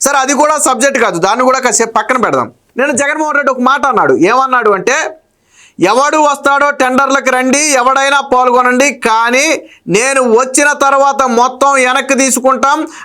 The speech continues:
అందరినీ బయటికి తరిమేస్తామని" చెప్పి ఒక వార్నింగ్ ఇచ్చాడు. ఎవరికి వార్నింగ్ ఇచ్చాడు అంటే, ఏదైతే పీపీపీ, పబ్లిక్ ప్రైవేటు పార్ట్నర్‌షిప్ మోడల్లో ఈ మెడికల్ కాలేజీలను పూర్తి చేయాలి,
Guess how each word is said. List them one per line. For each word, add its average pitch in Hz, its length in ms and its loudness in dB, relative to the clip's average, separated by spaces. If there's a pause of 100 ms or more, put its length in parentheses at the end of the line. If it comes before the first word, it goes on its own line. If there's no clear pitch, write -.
(120)
అందరినీ 302 420 0
బయటికి 269 440 0
తరిమేస్తామని" 247 720 0
చెప్పి 214 180 0
ఒక 233 200 0
వార్నింగ్ 233 500 0
ఇచ్చాడు. - 340 -4 (760)
ఎవరికి 247 400 0
వార్నింగ్ 269 420 2
ఇచ్చాడు 220 340 2
అంటే, 226 420 0 (320)
ఏదైతే 294 520 2
పీపీపీ, 277 800 0
పబ్లిక్ 254 720 0
ప్రైవేటు 254 400 2
పార్ట్నర్‌షిప్ 240 720 -2
మోడల్లో 233 560 2 (200)
ఈ 214 140 2
మెడికల్ 226 460 0
కాలేజీలను 262 640 0
పూర్తి 240 320 -6
చేయాలి, 240 600 0